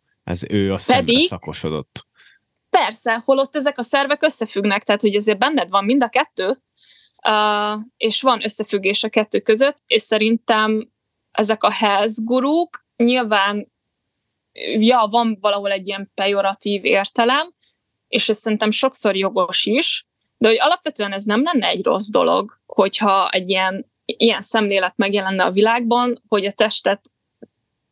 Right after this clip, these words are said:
Speaker 2: testként nézzük, tehát, hogy egy összefüggő
Speaker 1: Mhm.
Speaker 2: rendszerként, nem pedig szerve-, ö, külön szerveknek a, nem tudom, gyártósoraként, érted?
Speaker 1: Most ennek kapcsán két dolog jut az eszembe,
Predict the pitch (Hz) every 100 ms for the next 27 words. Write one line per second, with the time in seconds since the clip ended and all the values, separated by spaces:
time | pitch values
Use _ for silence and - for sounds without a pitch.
0 | _ - 202 - - 190 214 202 196 247
1 | 285 - 208 - 196 - 208 - 240 -
2 | 196 202 196 190 185 190 - 190 - 220
3 | 254 311 - _ _ _ _ _ 233 240
4 | 214 220 196 196 - - _ _ _ _
5 | _ _ - - 220 190 185 156 143 208
6 | 196 190 190 185 185 - _ _ - 226
7 | 202 190 - 180 190 170 - 196 180 175
8 | 156 - _ - 196 - - - - 196
9 | - 185 185 185 - - 180 - 185 175
10 | - 170 - _ _ _ - 107 127 151
11 | 127 110 - 113 - 120 113 101 87 90
12 | 95 98 95 90 92 85 90 98